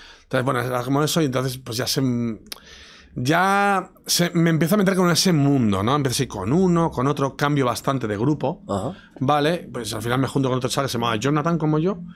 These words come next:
Speaker 1: y nos vemos, pues, en los bajos de Orense y nos encontramos ahí un tifón, pues,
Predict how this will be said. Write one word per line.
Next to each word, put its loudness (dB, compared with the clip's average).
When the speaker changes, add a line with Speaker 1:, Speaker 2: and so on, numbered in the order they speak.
Speaker 1:
y -4
nos 0
vemos, 0
pues, -6
en -4
los -4
bajos -4
de 2
Orense 0
y -8
nos -10
encontramos -8
ahí -4
un -4
tifón, -6
pues, -18